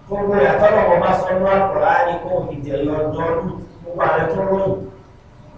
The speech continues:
ọkùnrin ní súnmọ́ ọkùnrin. Síbi tọ́lọ̀ bá ti sọ̀rọ̀ kí obìnrin súnmọ́ obìnrin. Ní ti ṣẹlẹ̀ láwùjọ ti wà náà yìí.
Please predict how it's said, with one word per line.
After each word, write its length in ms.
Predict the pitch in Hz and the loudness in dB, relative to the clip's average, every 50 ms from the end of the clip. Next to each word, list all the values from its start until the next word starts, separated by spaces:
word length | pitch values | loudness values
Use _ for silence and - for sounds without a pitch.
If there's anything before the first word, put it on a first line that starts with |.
| - - - - | -18 -18 -14 -10
ọkùnrin 360 | - - - 165 160 160 165 | -8 -8 -6 -6 -4 -4 -4
ní 100 | 170 170 | -4 -4
súnmọ́ 340 | 175 175 175 180 - 180 175 | -6 -6 -6 -6 -2 0 0
ọkùnrin. 380 | 175 175 175 - - - - - | 0 0 0 -2 -2 -4 -6 -8
Síbi 220 | - - 190 185 - | -10 -12 -12 -10 -6
tọ́lọ̀ 340 | 196 202 202 196 180 - - | -2 0 2 2 4 4 4
bá 80 | 170 165 | 2 2
ti 140 | 160 151 | 0 -2
sọ̀rọ̀ 400 | - - - 139 135 131 143 151 - | -4 -6 -4 -2 -2 0 0 0 0
kí 100 | - - | -2 -4
obìnrin 440 | 156 151 139 123 123 - - - 147 | -4 -2 -2 -2 -2 -2 -2 -2 -4
súnmọ́ 260 | - 151 147 151 156 | -4 -4 -6 -6 -6
obìnrin. 320 | 151 - 127 110 110 107 98 - - - - - - - - - - - - - - - - - - - - - - - - - - - - - - - - - - - - - - - - | -4 -4 -4 -4 -4 -6 -8 -10 -14 -18 -20 -20 -20 -20 -20 -20 -20 -20 -20 -20 -20 -20 -20 -20 -20 -20 -20 -20 -20 -20 -20 -20 -20 -20 -6 -2 -2 -2 -2 -2 -2 -4 -4 -4 -6 -12 -12
Ní 160 | - 151 156 | -8 -8 -6
ti 140 | 165 165 - | -6 -6 -6
ṣẹlẹ̀ 260 | - - 135 127 - - | -4 -2 -2 0 0 2
láwùjọ 400 | 120 120 120 - - - - - | 2 4 4 2 2 0 -2 -4
ti 100 | - - | -4 -4
wà 140 | 120 120 | -4 -2
náà 160 | 120 123 110 110 | -2 -2 -4 -4
yìí. 160 | 104 101 | -4 -6